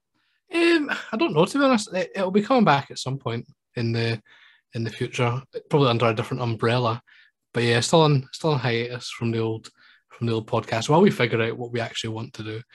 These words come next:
'cause, uh, no offense to yourself, but I couldn't talk about wrestling, um, every day or every week for however long. Um,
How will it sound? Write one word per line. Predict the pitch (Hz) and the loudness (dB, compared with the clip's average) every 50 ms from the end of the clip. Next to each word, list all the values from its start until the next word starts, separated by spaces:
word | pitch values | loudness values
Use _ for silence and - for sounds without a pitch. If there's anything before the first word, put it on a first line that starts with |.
| - - - _ _ _ | -20 -20 -20 _ _ _
'cause, | - 123 113 107 - | -2 -2 -2 0 0
uh, | 117 110 110 110 110 - - - - - - _ _ | 0 2 2 0 -2 -6 -12 -20 -20 -20 -20 _ _
no | 220 170 | 4 4
offense | 135 - 120 117 - | 6 4 0 0 -2
to | - - 113 | -6 -6 -6
yourself, | 107 - - 117 113 113 113 - - _ | -6 -2 -2 -2 -2 -2 -4 -10 -8 _
but | 113 113 110 - - - - - _ | -6 -6 -6 -10 -18 -20 -20 -16 _
I | - 117 127 131 | -4 -2 -2 0
couldn't | 131 - 131 123 | 0 0 -2 0
talk | - 123 117 - | 0 -2 -2 -2
about | 127 120 | -4 -2
wrestling, | 120 120 113 - - 127 117 110 - _ - | -2 -2 -2 -2 -4 -4 -6 -6 -8 _ -6
um, | 120 113 113 113 113 113 110 113 113 117 123 - _ _ _ _ _ - | -2 0 0 0 0 0 -2 -2 -4 -6 -8 -12 _ _ _ _ _ -8
every | 120 107 113 | -4 -4 -2
day | 104 110 110 110 - - - _ - | -2 0 0 -2 -2 -6 -16 _ -4
or | 123 | -4
every | 113 110 110 107 | -2 -2 -2 -2
week | 110 - - - - - - - - - - - _ - | -4 -4 -8 -12 -18 -20 -20 -20 -20 -20 -20 -20 _ -10
for | - - 113 110 | -2 0 0 0
however | 107 113 117 113 110 110 | 0 0 0 0 0 -2
long. | 107 107 107 107 107 107 - _ - | -2 -2 -4 -6 -6 -8 -12 _ -10
Um, | 110 107 107 107 107 110 107 | -8 -6 -6 -6 -6 -8 -10